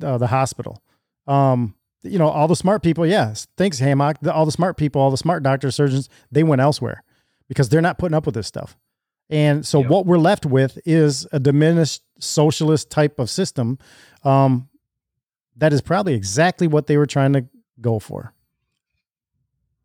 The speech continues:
Speaker 2: Yeah. Yeah, yeah, I, I, I see it the same way. And, and I'm not telling you, I'm not kidding you. I mean, n-, it felt dystopian on that Thursday night when I went in there and there was just standing room only and there was no parking. I
Speaker 1: Yeah.
Speaker 2: was just like,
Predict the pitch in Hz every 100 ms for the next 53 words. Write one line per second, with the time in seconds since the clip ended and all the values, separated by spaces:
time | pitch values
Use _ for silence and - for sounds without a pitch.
0 | _ - 101 107 113 _ _ _ 127 156
1 | - 117 175 - 127 120 131 131 - 147
2 | 135 156 147 143 143 143 151 - _ -
3 | 147 202 160 180 175 131 - 170 196 -
4 | 170 123 123 160 135 123 - _ - 151
5 | - _ _ _ 180 185 - 160 147 127
6 | 135 127 - 131 120 98 87 - _ _
7 | 110 104 110 - 123 117 113 110 110 110
8 | 104 104 104 104 95 95 107 92 101 -
9 | 113 107 104 104 101 98 90 92 95 -
10 | 95 95 90 131 160 120 113 92